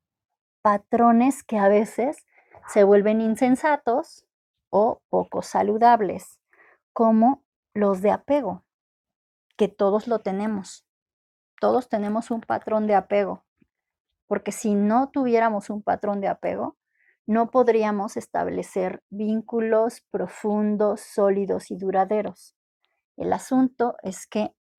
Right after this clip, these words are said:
cada patrón de apego tiene detonadores que generan una, eh, un, digamos, el otro, el polo insensato. Tenemos un polo sensato y uno insensato.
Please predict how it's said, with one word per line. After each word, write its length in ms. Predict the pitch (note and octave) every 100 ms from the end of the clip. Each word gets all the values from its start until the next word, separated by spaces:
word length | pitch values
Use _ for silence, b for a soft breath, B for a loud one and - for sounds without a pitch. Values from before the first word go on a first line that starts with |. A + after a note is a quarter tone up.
| -
cada 340 | G3+ G3 G#3
patrón 380 | G#3+ G#3 G#3+ G#3
de 60 | A3
apego 400 | G#3+ A3+ G3+ G#3
tiene 340 | G#3 F#3 F#3
detonadores 1040 | F#3+ F#3+ G#3+ G#3+ A3 A3+ G#3+ G3 C4+ - _ _ _ _ _ _ _ _ _
que 340 | - A3+ B3 -
generan 1040 | - - A3 A3 A#3 B3+ C4 B3 B3 C4 - _
una, 760 | A#3 A3 A3 A3 A3 A3 A3 - _ _ _ _ _ _ _ -
eh, 220 | G3+ F#3
un, 500 | G#3+ G3+ G#3 G#3 G#3+ _ -
digamos, 380 | F#3+ G3+ B3 -
el 140 | F#3
otro, 280 | F#3 F#3 F#3+ -
el 240 | F#3+ F#3+ F#3
polo 380 | - G#3+ A3
insensato. 800 | A3 A3+ - G#3 G3 B3+ G#3+ - _ -
Tenemos 360 | F#3 A#3+ D4
un 160 | D4+ D4
polo 200 | C#4+ D4
sensato 460 | G#3 G3 - D4+ C#4
y 120 | A3+
uno 140 | A#3+
insensato. 600 | A#3 G3 D3 - - _